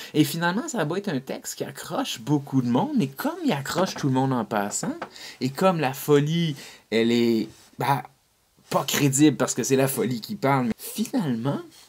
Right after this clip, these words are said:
c'est choquant comme texte, mais c'est pas si choquant que ça. J'ai eu un grand plaisir à le lire,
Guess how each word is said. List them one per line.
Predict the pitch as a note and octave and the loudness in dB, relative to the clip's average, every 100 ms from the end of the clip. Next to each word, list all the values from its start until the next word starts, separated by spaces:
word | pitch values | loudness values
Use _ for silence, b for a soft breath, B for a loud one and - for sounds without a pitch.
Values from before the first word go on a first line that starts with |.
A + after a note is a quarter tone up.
| _ _ _ _ _ _ _ b b b b b _ _ | _ _ _ _ _ _ _ b b b b b _ _
c'est | - C3 | 0 2
choquant | - D3+ C#3+ D3 D#4 | 4 2 2 -4 -6
comme | E3 B2+ | -6 -4
texte, | - - - D#3 | -4 -6 -6 -4
mais | D3 | -2
c'est | G3 | -2
pas | G3+ - D4 | -2 -2 -6
si | - A3 | -2 -2
choquant | G#3 C#3 C3+ G#2 | 0 -2 -2 -4
que | - | -6
ça. | - B B B B B B B _ _ | -10 B B B B B B B _ _
J'ai | C3 D3+ | 2 6
eu | G3 | 6
un | C#3+ | 6
grand | G#2+ A#2 D#3 | 4 2 0
plaisir | F#3 D#3 B2+ B2+ | 0 0 2 2
à | A2 | 2
le | G2 | 2
lire, | F2+ G2+ G#2 | 0 -2 -4